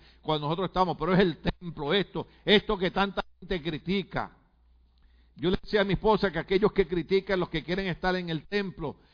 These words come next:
cuando pase todo esto, que ya no regresen al templo, que se queden en el parking hasta que Cristo venga. ¿Estamos aquí todavía? Porque se les olvida que lo más importante para Dios es el amor.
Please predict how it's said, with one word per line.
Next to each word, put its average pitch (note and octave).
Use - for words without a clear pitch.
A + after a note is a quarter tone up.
cuando D#3+
pase G3+
todo F#3+
esto, E3
que E3
ya F3+
no G#3
regresen F#3+
al D#3
templo, F#3
que C#3+
se D#3
queden G#3
en F#3
el D#3+
parking F3+
hasta D3+
que D#3
Cristo F#3
venga. D3+
¿Estamos C#3+
aquí D3+
todavía? D3
Porque E3+
se F#3+
les F3+
olvida G3
que F3+
lo F3
más F3
importante G3
para E3
Dios F3+
es F3+
el F3
amor. E3+